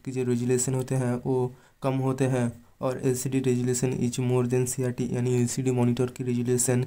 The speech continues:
सीआरटी मॉनिटर से ज़्यादा होते हैं। उसके बाद अगला पॉइंट, सीआरटी is less expensive, यानी सीआरटी मॉनिटर जो होते हैं वो कम महंगा होते हैं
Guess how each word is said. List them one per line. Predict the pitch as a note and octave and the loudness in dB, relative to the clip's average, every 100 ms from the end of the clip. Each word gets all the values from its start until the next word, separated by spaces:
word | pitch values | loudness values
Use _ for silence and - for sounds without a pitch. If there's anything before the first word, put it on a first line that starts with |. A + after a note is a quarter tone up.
| - - - | -4 -18 -10
सीआरटी | - C3 C3 C#3 | -4 -2 0 2
मॉनिटर | C3 A#2+ B2 B2+ B2 | 2 2 2 2 2
से | - B2+ | 2 2
ज़्यादा | B2 B2 B2 | 4 6 6
होते | B2+ B2 B2+ | 6 6 6
हैं। | B2 A2+ - - _ - | 4 4 -2 -16 _ -12
उसके | C3+ - | -8 -2
बाद | C3 B2+ | 2 4
अगला | - D3 E3+ | 4 4 4
पॉइंट, | C3 A#2+ A#2 | 4 2 0
सीआरटी | - C3 B2+ - C3+ B2 B2 | 0 4 4 4 2 2 0
is | B2 | 0
less | B2 B2+ C3 | 4 4 4
expensive, | C#3+ B2+ - B2 B2 C3 A#2+ - - _ | 0 -2 -4 -4 -2 -2 -4 -10 -20 _
यानी | C#3+ C3 C3 | -4 -2 0
सीआरटी | C3 C3+ C3 C3 C#3 | -2 0 2 2 2
मॉनिटर | B2+ B2 B2 C3 B2 | 4 4 6 4 4
जो | B2+ | 4
होते | B2+ B2 B2+ | 2 2 4
हैं | B2+ | 4
वो | A#2+ B2 | 4 0
कम | - B2+ C3 | 2 0 2
महंगा | B2 B2+ B2+ | 2 2 4
होते | C3 B2 C3 | 4 2 2
हैं | B2 | 0